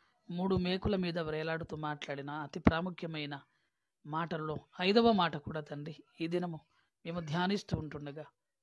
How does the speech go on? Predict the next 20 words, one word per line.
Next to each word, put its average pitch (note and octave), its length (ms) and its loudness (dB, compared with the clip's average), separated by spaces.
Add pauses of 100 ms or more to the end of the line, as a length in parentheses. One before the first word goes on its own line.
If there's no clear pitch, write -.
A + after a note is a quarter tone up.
(120)
మా D#3+ 120 0
ఆత్మీయ G3 420 0
జీవితాలలో D#3+ 560 -6
తండ్రి, D3+ 340 -12 (1120)
మాకు F#3 280 0
మెలకువను, F#3 640 2 (640)
మీ F3 80 -6
కుమారుడైన A3+ 600 4
క్రీస్తు G3+ 420 -4
యొక్క E3+ 200 -4
ప్రేమతత్వాన్ని D#3+ 880 -4 (1600)
మేమును A#3+ 400 8
తండ్రి F#3 320 2
అనుసరించి, E3+ 640 -2 (340)
మీ G3+ 120 0
కొరకు F3+ 400 -4 (720)
మీకు F#3+ 200 0
మహిమ F#3+ 340 6
కలిగించే F3+ 500 -2
విధంగా, D3 400 -8